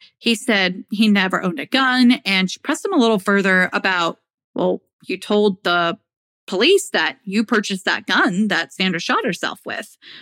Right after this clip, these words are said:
So what about that gun?" And he hung up. In May of twenty seventeen, that same journalist I was mentioning, Juliana Keeping, that's when she released that five-part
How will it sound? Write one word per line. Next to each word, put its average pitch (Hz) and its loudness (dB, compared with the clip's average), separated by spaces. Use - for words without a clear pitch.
So 180 0
what 185 -4
about 196 0
that 294 0
gun?" 147 -4
And 180 -2
he - 0
hung 285 6
up. 269 0
In 220 4
May 202 4
of 226 0
twenty 277 2
seventeen, 294 0
that - -2
same 220 2
journalist 214 2
I 226 0
was 214 -4
mentioning, 262 6
Juliana 196 2
Keeping, 285 0
that's 226 -2
when 254 8
she 247 2
released 202 0
that 208 -4
five-part 185 -2